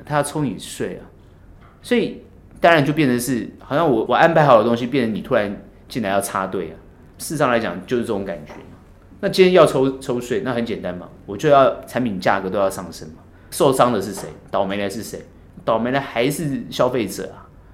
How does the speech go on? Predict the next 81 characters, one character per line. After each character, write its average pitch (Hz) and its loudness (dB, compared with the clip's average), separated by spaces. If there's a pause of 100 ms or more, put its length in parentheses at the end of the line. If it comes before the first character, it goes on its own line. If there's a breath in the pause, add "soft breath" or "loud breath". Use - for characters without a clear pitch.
(140)
大 208 2
家 214 6
去 214 0
思 208 -2
考 117 4
一 110 0
个 107 -2
概 110 -4
念， 98 -8
就 127 -4
是 120 -2
说 113 -2
你 120 -2
希 185 2
望 175 8
买 104 0
成 107 -8
品， 120 -8 (160)
东 127 0
西 127 -4
是 113 -8 (340)
越 160 4
来 113 4
越 127 4
便 92 -6
宜， 85 -8 (200)
然 107 0
后 117 4
东 123 0
西 117 -4
越 117 0
来 95 2
越 98 -2
好， 95 -8
不 95 -12
是 92 -12
吗？ 80 -16 (440 soft breath)
就 - -10
是 135 -4
C 131 -4
P 120 -4
值 92 -10
要 98 0
够 95 -4
高， 85 -8
不 90 -12
是 92 -12
吗？ 80 -14
大 117 4
家 120 6
不 117 -2
都 113 0
想 80 -6
这 95 -8
个 85 -10
吗？ 80 -14 (360 loud breath)
不 156 2
然 135 4
怎 117 -6
么 107 -4
有 98 -2
C 117 -6
P 113 -8
值 92 -12
这 87 -10
种 85 -10
概 85 -10
念？ 80 -18 (1160 loud breath)
现 285 8
在 262 8
没 208 6
有 220 8
人 151 8
去 185 -2
买 117 4
那 131 2
个 139 4
欧 147 6
美 117 2
那 90 -4
种 104 -2